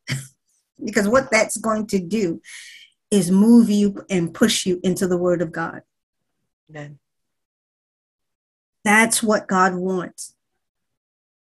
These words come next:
Speaker 1: God loves you. It doesn't matter that you re-, you, uh, believe the way that you do, but you,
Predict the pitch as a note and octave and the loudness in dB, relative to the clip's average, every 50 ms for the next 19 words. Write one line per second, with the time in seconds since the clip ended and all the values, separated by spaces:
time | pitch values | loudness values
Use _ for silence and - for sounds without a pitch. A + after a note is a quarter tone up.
0 | _ - B3 C4+ E4+ D#4+ C4+ A3 G#3+ A3+ A3 G#3 A#3+ C4+ F4+ E4+ - A#3+ A3+ F#3 | _ 2 4 6 6 6 6 6 4 4 2 0 0 0 2 2 2 2 2 2
1 | F#3 G3 F#3 F#3 G3 G3+ F#3+ F#3+ F#3 - - - A3 G3+ F#3 F3+ F3+ - - _ | 2 4 2 2 2 2 0 -2 -4 -6 -6 -6 -4 -2 -2 -2 -4 -8 -16 _
2 | _ F3+ F#3 F#3 E3+ - _ _ - G3 F#3+ F#3 G3 G3 G3+ G3+ F#3+ F3+ F#3 - | _ -4 -4 -4 -4 -6 _ _ -6 -6 -2 0 2 2 2 2 0 -4 -4 -2
3 | F#3+ F3 E3+ E3 D#3+ D#3+ - - G3 F3 F#3+ F#3+ F#3+ G3 G#3 G#3 G3 E3+ G3 F#3 | -2 0 0 0 -2 -4 -6 -10 -6 -4 -2 0 2 4 4 4 2 2 0 0
4 | F3+ G3 F#3+ F3+ F#3 F3+ F3 - - F#3+ F3+ E3 F#3+ F#3+ F#3+ G3 F#3+ - - - | 2 2 0 0 0 -2 -4 -4 -6 -6 -2 0 0 0 0 0 -4 -8 -16 -20
5 | _ _ - G#3 G3 F#3 - - F#3+ F#3 F#3+ E3+ G#3 C4+ D4+ D#4+ E4+ E4+ D#4 D4+ | _ _ 2 2 2 0 -4 -10 -10 -8 0 4 6 8 8 8 8 6 4 0
6 | C4 - | -4 -6